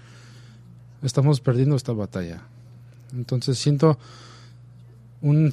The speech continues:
una sensación de desesperación a ponerles esto en su mente lo más rápido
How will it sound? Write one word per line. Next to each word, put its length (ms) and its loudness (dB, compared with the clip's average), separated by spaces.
una 140 2
sensación 540 0
de 80 4
desesperación 920 0
a 240 -2
ponerles 480 0
esto 180 -2
en 60 -2
su 120 -2
mente 380 2
lo 160 -2
más 200 0
rápido 300 -2